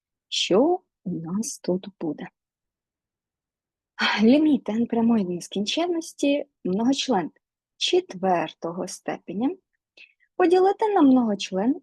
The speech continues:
четвертого степеня. Степінь многочлена — це найбільша степінь його одночлена, а, серед усіх його одночленів. Ось,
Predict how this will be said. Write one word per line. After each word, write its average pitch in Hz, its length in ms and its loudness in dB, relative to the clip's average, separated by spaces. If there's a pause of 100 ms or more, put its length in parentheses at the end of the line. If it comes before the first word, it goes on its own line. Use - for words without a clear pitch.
(140)
четвертого 196 1080 -2
степеня. - 640 -16 (920)
Степінь 320 460 2
многочлена — 240 760 -4
це 240 180 -2
найбільша 214 720 -2
степінь 320 480 -4
його 185 340 -4
одночлена, 220 640 -4 (1500)
а, 165 540 -2
серед 240 380 2
усіх 208 480 -6
його 170 200 -2
одночленів. 165 680 -4 (1500)
Ось, - 360 -6